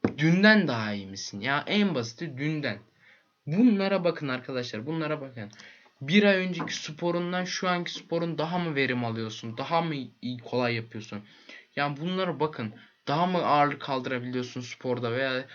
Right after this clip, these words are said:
soruları daha çok çözebilip daha çok mu anlayabiliyorsun? Bunları anlayabilirsiniz arkadaşlar.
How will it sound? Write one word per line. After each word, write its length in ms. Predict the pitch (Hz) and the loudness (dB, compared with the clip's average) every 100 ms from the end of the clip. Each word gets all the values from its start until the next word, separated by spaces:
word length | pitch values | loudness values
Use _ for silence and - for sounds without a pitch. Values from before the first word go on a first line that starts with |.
| - - | -20 -14
soruları 580 | - 139 143 147 151 | -2 0 2 2 4
daha 140 | 147 156 | 6 4
çok 240 | 170 165 | 2 -4
çözebilip 680 | - 143 147 139 143 143 - | -4 -2 0 -2 -2 -4 -2
daha 200 | 135 147 | 0 0
çok 240 | 165 156 | 0 -2
mu 80 | 151 | -2
anlayabiliyorsun? 720 | 131 120 113 104 104 101 110 123 | 0 0 -2 -4 -8 -8 -8 -6
Bunları 280 | 175 180 | -2 0
anlayabilirsiniz 760 | 170 165 160 156 147 - 135 110 | 2 2 2 0 -4 -6 -6 -4
arkadaşlar. 640 | 101 101 107 98 - 98 | -4 -6 -8 -8 -8 -12